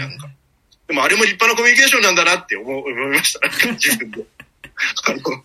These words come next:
Speaker 2: 俺がいつも見てる、この別にフォローはしてないけど、いつもツイートを追ってるこの人と、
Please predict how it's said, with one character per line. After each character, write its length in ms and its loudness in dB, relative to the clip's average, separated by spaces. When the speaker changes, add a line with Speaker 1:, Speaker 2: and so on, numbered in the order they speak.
Speaker 2:
俺 180 2
が 340 2
い 140 -4
つ 140 0
も 100 2
見 100 2
て 120 2
る、 140 -2
こ 120 -6
の 140 -6
別 180 2
に 80 4
フ 100 0
ォ 40 4
ロ 80 2
ー 60 0
は 80 2
し 60 0
て 80 2
な 120 4
い 40 4
け 80 -4
ど、 80 -8
い 100 -10
つ 120 0
も 360 -4
ツ 160 0
イ 80 0
ー 20 -16
ト 100 -4
を 260 -8
追 100 -10
っ 60 -20
て 120 2
る 80 -4
こ 140 2
の 60 0
人 180 -2
と、 320 -2